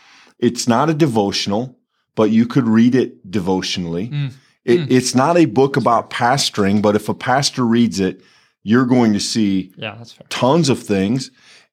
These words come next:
Speaker 1: It, it's not a book about the church, but if you're a church person, you're gonna resonate with lots of what he says, both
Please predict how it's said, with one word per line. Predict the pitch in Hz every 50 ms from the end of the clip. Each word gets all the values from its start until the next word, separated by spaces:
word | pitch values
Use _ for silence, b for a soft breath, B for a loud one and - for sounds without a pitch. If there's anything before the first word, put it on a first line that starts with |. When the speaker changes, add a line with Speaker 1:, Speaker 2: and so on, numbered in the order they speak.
| _
Speaker 1:
It, | 147 120 - - _
it's | - 139 - - -
not | 147 151 180 202 208
a |
book | 175 139 160 165 160 -
about | 160 113 139 127 127 123
the | 117 113
church, | - - - - 139 123 127 139 - -
but | 123 120
if | 123 120 -
you're | 139 139 131
a | 123 127
church | - - 170 175 170 - -
person, | - 156 131 135 - - 120 117
you're | 123 139
gonna | 143 160 160 135 113
resonate | 101 98 107 120 131 143 139 143 123 110 107 104 104 104 -
with | 107 107 101 95 - - - _ _ _ _ _ _ _ _
lots | - 107 107 113 120 135 147 165 170 160 - -
of | 135 110 92 110
what | 113 113 110 107
he | 107 104
says, | 98 - - - 107 107 120 131 139 156 156 147 -
both | - - 98 117 117 120 123 123 -